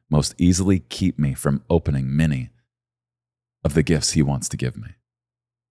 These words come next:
And so it's sweet that it, that he hates pride. "Preston, I hate your pride because it separates you from me."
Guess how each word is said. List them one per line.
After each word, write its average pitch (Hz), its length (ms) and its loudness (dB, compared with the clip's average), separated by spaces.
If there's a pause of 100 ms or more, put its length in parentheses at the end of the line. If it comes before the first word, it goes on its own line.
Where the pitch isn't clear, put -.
(580)
And 90 100 4
so 90 200 6
it's 87 120 4
sweet 98 600 4 (100)
that 80 160 0
it, - 200 -10 (240)
that 82 100 4
he 78 100 2
hates 73 360 -2
pride. 69 420 -4 (960)
"Preston, 143 360 4
I 98 140 4
hate 156 460 2
your 104 120 4
pride 131 680 2 (680)
because 170 440 4 (160)
it 139 120 6
separates 170 840 6
you 180 280 10
from 135 340 6
me." 208 420 6